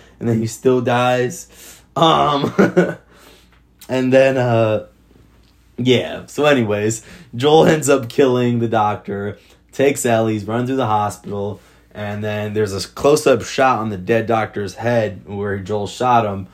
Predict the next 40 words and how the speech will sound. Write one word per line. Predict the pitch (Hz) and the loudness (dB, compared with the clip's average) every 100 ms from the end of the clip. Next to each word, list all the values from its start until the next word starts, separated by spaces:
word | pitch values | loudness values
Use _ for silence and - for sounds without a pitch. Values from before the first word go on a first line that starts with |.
| - - _ _ - | -20 -20 _ _ -4
and | 117 110 104 - - | -2 -2 -6 -12 -8
there's, | 113 107 95 _ - - - _ _ _ - | -4 -4 -6 _ -20 -20 -20 _ _ _ -16
there's | 139 135 131 | -8 -6 -4
a | 139 | -4
reason | 160 190 180 123 110 | -2 0 0 0 -2
for | 107 110 107 | -4 -4 0
that. | 117 147 151 120 143 - 170 | 4 4 2 0 0 4 4
<laughs> | |
Um, | 160 160 143 131 120 - - - - - - | 6 4 2 -2 -10 -12 -12 -12 -14 -20 -18
but, | 117 117 147 147 | -4 4 4 6
uh, | 147 127 127 | 4 2 0
yeah. | 123 147 120 101 - _ - | 0 2 2 -2 -8 _ -4
So | 127 | 0
then | 123 123 | 0 0
we | 120 | 0
get | 120 135 | -2 -2
to | |
the | 139 | -4
parking | 127 117 120 | -2 -2 -2
garage. | 113 110 107 107 | -2 -2 -2 -6
He | |
packs | 101 113 110 - | -6 -4 -4 -4
up | 113 | -4
Ellie. | - 104 104 98 92 90 _ _ _ _ _ - - | -4 -6 -4 -6 -8 -14 _ _ _ _ _ -20 -8
Marlene's | 123 110 110 123 123 110 | 0 2 2 2 2 2
there | 113 110 | 2 2
with | 107 | 0
a | 110 | -4
gun. | 101 104 104 | -4 -4 -4
She's | 104 | -6
like, | 104 98 | -8 -4
"There's | 110 98 | -6 -4
still | - 117 | -4 -4
time | 113 113 104 | -4 -6 -6
to, | 107 104 107 | -6 -6 -2
even | 120 120 | 0 0
after | 117 117 | 0 0
everything | 110 110 117 120 | 0 0 -4 -4
you've | 117 | -4
done." | 107 117 110 98 | -2 -2 -2 -6